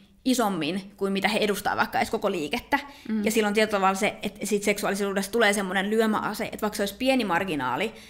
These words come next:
Speaker 1: jolla on todella tuomitsevaa, niin sitten ne saa niin kun itseään suuremman tilan. Ja sitten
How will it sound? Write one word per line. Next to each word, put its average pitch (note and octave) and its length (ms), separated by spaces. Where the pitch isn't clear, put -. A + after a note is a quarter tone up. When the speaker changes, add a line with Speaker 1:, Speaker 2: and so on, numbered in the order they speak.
Speaker 1:
jolla F#3+ 200
on F#3 100
todella G3 280
tuomitsevaa, F#3 920
niin G#3 200
sitten F#3+ 380
ne G3+ 100
saa F#3 200
niin E3 160
kun G3 140
itseään G3 500
suuremman G3 600
tilan. G3 340
Ja F#3 160
sitten F3+ 400